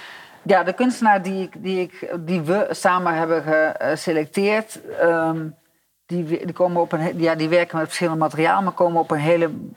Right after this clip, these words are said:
verschillende manier ook binnen. Eh, dus hoe ze aan het thema relateren.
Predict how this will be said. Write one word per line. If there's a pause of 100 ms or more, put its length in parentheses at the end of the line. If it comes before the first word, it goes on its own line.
(300)
verschillende
manier
ook
binnen. (460)
Eh,
dus
hoe
ze
aan
het
thema
relateren.